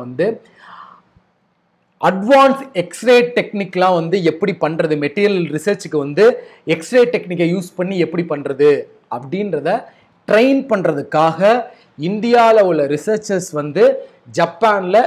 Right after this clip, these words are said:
ரீச் ஆயிருக்காங்க. சரிங்களா? இந்தியால உள்ள ரிசர்ச்சர்ஸ் பாத்தீங்கன்னா வந்து ஜப்பான்ல ரீச் ஆயிருக்காங்க. ஐயா,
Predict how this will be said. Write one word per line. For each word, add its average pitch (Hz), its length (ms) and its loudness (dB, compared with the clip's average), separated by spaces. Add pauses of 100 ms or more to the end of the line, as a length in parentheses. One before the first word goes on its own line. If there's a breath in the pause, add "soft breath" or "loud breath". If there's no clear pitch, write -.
(200)
ரீச் 180 340 -2
ஆயிருக்காங்க. 127 540 -2 (540)
சரிங்களா? 180 320 2 (120)
இந்தியால 196 320 2
உள்ள 170 100 2 (120)
ரிசர்ச்சர்ஸ் 208 520 -4
பாத்தீங்கன்னா 147 420 -6
வந்து 180 140 2 (480 loud breath)
ஜப்பான்ல 190 480 0
ரீச் 175 260 0
ஆயிருக்காங்க. 131 440 -4 (840)
ஐயா, 139 160 2